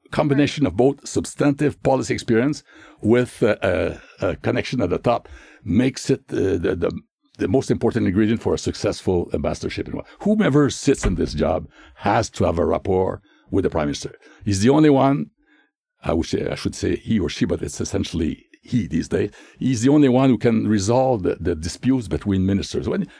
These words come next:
when it's time to decide which minister comes to Washington for what issue, somebody has to make that, uh, the ambassador plays an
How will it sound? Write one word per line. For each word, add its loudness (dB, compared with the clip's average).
when 2
it's -2
time 2
to 0
decide 0
which 0
minister 2
comes 0
to 0
Washington 2
for 0
what 0
issue, 0
somebody 2
has 0
to 0
make 0
that, -2
uh, 0
the 0
ambassador -2
plays -2
an -6